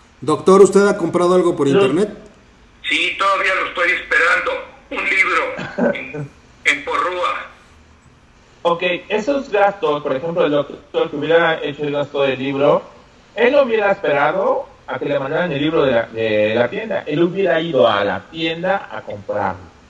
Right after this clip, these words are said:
Speaker 2: ¿no? Entonces, ese cambio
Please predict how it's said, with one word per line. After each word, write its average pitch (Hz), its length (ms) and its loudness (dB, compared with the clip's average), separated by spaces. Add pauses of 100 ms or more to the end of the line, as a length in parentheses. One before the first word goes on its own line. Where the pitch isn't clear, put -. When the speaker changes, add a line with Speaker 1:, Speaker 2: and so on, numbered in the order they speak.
(180)
Speaker 2:
¿no? 180 300 -2 (840)
Entonces, 196 540 0 (1000)
ese 262 440 0
cambio 190 720 2